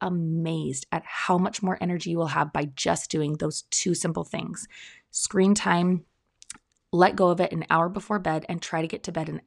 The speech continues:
hour earlier than you normally do, okay? You can choose one or the other to start with, or you can start with both.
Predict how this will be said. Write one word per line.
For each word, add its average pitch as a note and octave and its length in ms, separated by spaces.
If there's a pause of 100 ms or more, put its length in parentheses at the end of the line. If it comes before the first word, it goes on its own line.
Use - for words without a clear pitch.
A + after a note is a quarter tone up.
hour D#3+ 360
earlier F3 360
than D#3 160
you D#3 100
normally D#3 360
do, - 220
okay? D#3 360 (480)
You E3 100
can E3+ 100
choose E3+ 260
one E3 140
or F#3+ 60
the F#3+ 120
other G#3 160
to G#3+ 60
start A3+ 260
with, C4 220
or D#3 100
you D3+ 140
can E3 120
start F3+ 220
with F#3 160
both. - 320